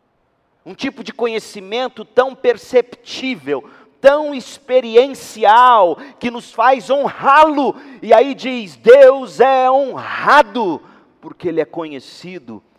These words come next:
e experimentado com conhecimento." Salmo setenta e seis, um. Há pelo menos três maneiras,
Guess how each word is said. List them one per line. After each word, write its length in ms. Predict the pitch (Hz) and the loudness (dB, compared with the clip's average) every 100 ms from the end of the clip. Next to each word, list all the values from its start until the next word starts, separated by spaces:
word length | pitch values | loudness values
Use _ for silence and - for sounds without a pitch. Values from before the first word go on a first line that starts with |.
| _ _ _ | _ _ _
e 240 | 135 165 | -6 -2
experimentado 1200 | 208 - - 185 180 175 151 131 - 151 143 123 | -2 -6 -14 -10 -10 -10 -14 -14 -12 -12 -12 -18
com 220 | - 131 | -18 -18
conhecimento." 920 | 117 127 120 _ 117 120 117 98 _ _ _ | -18 -20 -20 _ -20 -18 -18 -20 _ _ _
Salmo 340 | _ - 120 107 | _ -16 -16 -18
setenta 420 | 113 107 110 107 | -20 -20 -20 -20
e 60 | 98 | -20
seis, 420 | _ 110 104 95 | _ -20 -20 _
um. 160 | 107 104 _ _ _ _ _ _ _ _ _ _ _ _ _ _ _ _ _ _ _ _ _ _ | -20 _ _ _ _ _ _ _ _ _ _ _ _ _ _ _ _ _ _ _ _ _ _ _
Há 80 | 165 | -6
pelo 240 | - 202 190 | -4 -6 -8
menos 320 | 208 185 - | -12 -14 -18
três 420 | - 196 208 156 | -12 -10 -10 -12
maneiras, 1080 | 165 147 139 170 160 127 107 104 _ _ | -12 -12 -12 -14 -12 -12 -16 -18 _ _